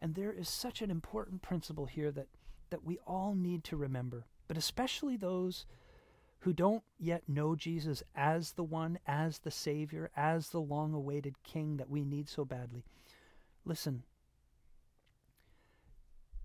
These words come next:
you have to worship him as you learn who he is. Sometimes people,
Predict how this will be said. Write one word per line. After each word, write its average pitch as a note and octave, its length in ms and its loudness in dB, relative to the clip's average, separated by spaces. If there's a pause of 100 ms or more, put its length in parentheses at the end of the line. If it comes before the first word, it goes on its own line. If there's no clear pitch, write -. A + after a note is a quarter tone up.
(240)
you D#3 140 -2
have F#3 300 -2
to E3+ 80 2
worship G3 600 -2
him C3+ 280 -2 (120)
as F3+ 360 -2
you G#3 100 0
learn D3 640 0
who C#3+ 120 -2
he C3+ 280 -6
is. A2+ 440 -12 (2750)
Sometimes B3+ 580 0
people, E3 540 0